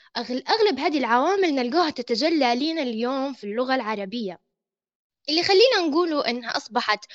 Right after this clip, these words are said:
متدهورة، زي مثلا دخول لغات أقوى، وإن حتى مثلا أبسط، آه، دليل على ذلك أن الشاب العربي اليوم، آه، بدي عاجز إنه يعبر عن نفسه بال-، باللغة متاعه، وبدي حتى يفضل يستعمل لغات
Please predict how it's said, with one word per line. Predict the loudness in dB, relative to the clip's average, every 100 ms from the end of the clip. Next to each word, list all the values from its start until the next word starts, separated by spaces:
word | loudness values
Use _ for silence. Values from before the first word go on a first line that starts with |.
| -20 -6
متدهورة، | -4 0 2 2 0 -4 -6 -10 -18 -20 -6
زي | 0 2
مثلا | 2 0 0 -2 -4
دخول | -6 -2 -2 -2
لغات | -4 -4 -6 -8 _ _
أقوى، | -8 -4 -4 -4 -4 -10 -20 _
وإن | -8 -6
حتى | -6 -6 -6
مثلا | -8 -6 -6 -8 -8
أبسط، | -10 -10 -8 -10 _
آه، | -4 -2 -2 -4 -6
دليل | -4 0 2 2
على | 2 2
ذلك | 0 0 0
أن | -2 -2
الشاب | -4 0 0
العربي | 0 0 0 -2
اليوم، | -4 -4 -4 -6 -12 -20 _ _ _ _ -8
آه، | -6
بدي | -6 2 6 6
عاجز | 6 4 2 -2 -6
إنه | -6 -4 -2 -4
يعبر | -4 -4 -4 -2 -2
عن | -2 -4
نفسه | -4 -6 -4 -2 -2
بال-، | -4 -12
باللغة | -10 -6 -6 -4 -4 -6
متاعه، | -8 -6 -2 0 -2 -6
وبدي | -10 -8 -8
حتى | -8 -8
يفضل | -6 -6 -4 -4 -4
يستعمل | 0 2 2 0 -4
لغات | -6 0 2 2 -2